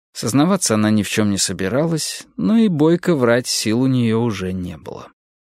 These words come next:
«Будешь мне рассказывать, что к нам кто-то в дом залез, чтобы коробку испортить?» «Это коробка Эллисон».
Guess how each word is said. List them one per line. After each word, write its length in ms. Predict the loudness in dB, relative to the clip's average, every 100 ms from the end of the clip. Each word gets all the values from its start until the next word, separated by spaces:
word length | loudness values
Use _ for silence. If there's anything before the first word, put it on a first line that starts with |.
| _ _ _ _ _ _ _ _ _ _ _ -2
«Будешь 460 | 4 4 6 4 4
мне 260 | 4 6
рассказывать, 760 | 4 4 2 2 2 2 0 0
что 340 | -4 0 0
к 100 | 0
нам 280 | -2 0 0
кто-то 380 | 0 2 2 4
в 120 | 2
дом 260 | 4 2 2
залез, 400 | 0 2 2 2
чтобы 460 | 0 0 0 0
коробку 580 | 0 2 2 0 0 -2
испортить?» 640 | -2 0 0 0 -6 -12 -16 _ _ _ _ _ _ _ _ _ -8
«Это 220 | -2 0
коробка 400 | 2 2 0 2
Эллисон». 520 | 2 4 2 0 -2